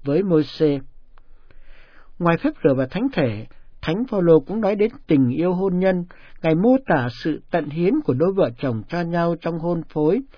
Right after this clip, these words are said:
như một cách thức để rao giảng mầu nhiệm phục sinh. Thực vậy, trong đoạn năm của thư gửi tín hữu thành Epheso, thánh nhân viết:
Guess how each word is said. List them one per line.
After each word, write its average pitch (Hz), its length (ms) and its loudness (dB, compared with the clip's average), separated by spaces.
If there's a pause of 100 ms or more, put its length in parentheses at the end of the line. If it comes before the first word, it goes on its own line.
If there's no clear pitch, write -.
(340)
như 185 240 6
một 143 240 0
cách 262 200 -4
thức 302 240 -2
để 120 160 -4 (100)
rao 185 160 0
giảng 131 360 -2
mầu 135 160 2
nhiệm 135 200 0
phục 120 280 -10
sinh. 175 280 -2 (960)
Thực - 160 4
vậy, 147 360 2
trong 202 220 -2
đoạn 143 240 2
năm 190 280 0
của 117 100 -2
thư 185 360 2
gửi 127 220 -2
tín 220 140 2
hữu 220 240 2
thành 127 300 0
Epheso, 160 600 2 (580)
thánh 196 180 0
nhân 180 220 2
viết: 202 220 2